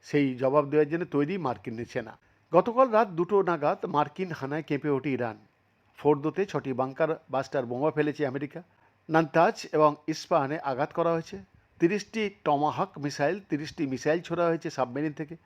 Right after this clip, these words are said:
অর্থাৎ হুঁশিয়ারির পর এবার সরাসরি যুদ্ধে জড়িয়ে পড়ল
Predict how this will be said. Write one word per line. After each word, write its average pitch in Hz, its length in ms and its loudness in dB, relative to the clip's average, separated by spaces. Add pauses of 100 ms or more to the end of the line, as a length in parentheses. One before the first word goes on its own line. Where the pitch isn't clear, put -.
(440)
অর্থাৎ 185 360 0
হুঁশিয়ারির 202 600 0
পর 196 160 0
এবার 170 180 0
সরাসরি 156 480 -2
যুদ্ধে 127 540 -2
জড়িয়ে 165 260 4
পড়ল 147 280 0